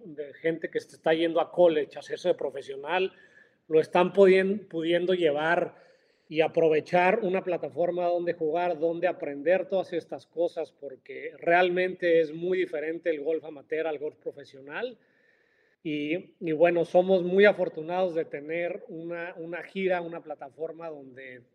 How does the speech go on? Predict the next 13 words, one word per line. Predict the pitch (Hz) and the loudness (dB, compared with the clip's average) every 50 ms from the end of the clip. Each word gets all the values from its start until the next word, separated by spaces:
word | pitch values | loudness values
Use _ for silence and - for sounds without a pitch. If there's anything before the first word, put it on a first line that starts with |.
| _ _ _ | _ _ _
todos | - 151 156 160 151 156 | -2 0 0 0 0 -2
pueden | - 160 156 156 156 | -4 -4 -4 -2 -4
llevar | 143 135 131 139 143 151 | -4 -4 -4 -4 -4 -4
eso | 147 139 143 | -6 -6 -8
a | 143 - | -8 -6
cabo. | - 151 143 143 135 | -4 -2 -2 -2 -2
A | 127 | -2
mí | 139 151 | -2 0
me | 160 175 180 | 2 4 4
tocó | 175 - 160 131 - - 175 185 | 4 2 0 -2 4 6 8 8
en | 185 180 | 8 6
mi | 185 180 170 | 2 -2 -2
momento | 156 147 143 160 170 180 185 175 - 202 208 202 - | -2 -2 -2 -2 -2 -2 -2 -2 -2 -2 -2 -2 -4